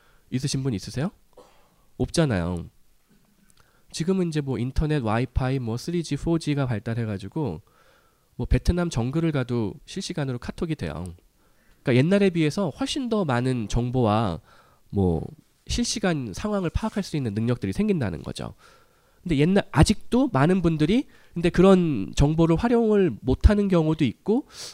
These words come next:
아예 활용할 생각을 안 하는 경우도 있고, 그리고 또 이제 언어적인 고립. 사실 한국인이 영어를 배운다는 게 굉장히 어려워요. 쉽지는 않아요.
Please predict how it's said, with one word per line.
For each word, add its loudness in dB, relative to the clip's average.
아예 0
활용할 -2
생각을 -2
안 0
하는 4
경우도 0
있고, -2
그리고 4
또 0
이제 -2
언어적인 2
고립. 0
사실 -6
한국인이 -2
영어를 2
배운다는 -2
게 -6
굉장히 -8
어려워요. -2
쉽지는 -8
않아요. -12